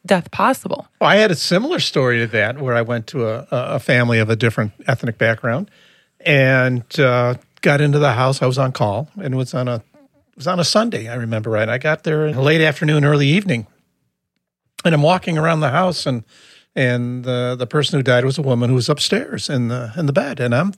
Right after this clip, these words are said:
Speaker 2: laying, and she's up there, and I, so I, okay, and, and all these, all the family members are just walking around. And I'm like, "Didn't someone just die? Isn't there,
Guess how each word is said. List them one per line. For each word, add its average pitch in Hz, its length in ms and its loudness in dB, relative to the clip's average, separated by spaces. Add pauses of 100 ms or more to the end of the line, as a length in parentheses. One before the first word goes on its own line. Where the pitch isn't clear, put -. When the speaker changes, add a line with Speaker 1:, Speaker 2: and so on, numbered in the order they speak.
(120)
Speaker 2:
laying, 175 240 0
and 175 260 -2
she's 190 220 -2
up 185 140 -4
there, 180 100 2
and 165 100 0
I, 160 180 0 (580)
so - 240 -10
I, 131 80 -8 (260)
okay, 139 380 -2
and, - 120 2
and 156 200 2
all 202 240 2
these, 214 320 0
all 180 100 4
the 180 80 0
family 202 320 0
members 131 320 -2
are 139 60 0
just 147 180 -4
walking 147 420 2
around. 120 400 -2 (720)
And 123 80 -2
I'm 113 60 -2
like, 110 220 -4 (460)
"Didn't 151 240 -8
someone 151 360 -2
just - 280 -6
die? 113 300 -4
Isn't 165 340 -6
there, 147 300 -2